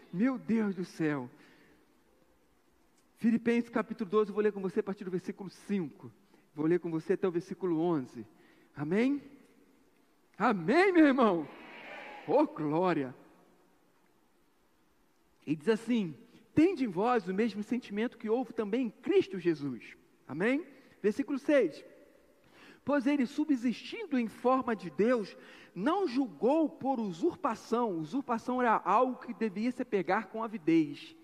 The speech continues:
Amém? Então ele, pois, subsistindo em forma de Deus, não julgou com usurpação,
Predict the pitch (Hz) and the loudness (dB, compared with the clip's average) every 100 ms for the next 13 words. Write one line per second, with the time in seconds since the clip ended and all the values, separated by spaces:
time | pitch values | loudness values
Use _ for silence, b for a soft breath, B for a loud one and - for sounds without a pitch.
0 | b b b b 143 180 254 311 - B | b b b b -2 4 6 4 2 B
1 | B 226 226 226 233 - 214 226 170 196 | B 4 4 4 2 2 4 4 2 -6
2 | 185 175 175 247 262 - 233 226 180 156 | -6 -8 -6 -4 -2 0 0 0 -2 4
3 | 196 262 - B B B 185 247 370 320 | 4 4 -2 B B B 0 2 4 2
4 | - 269 160 214 262 240 233 208 226 - | 2 -2 2 4 4 0 -4 -4 -4 0
5 | 202 - 233 233 185 127 | 0 0 0 2 0 -4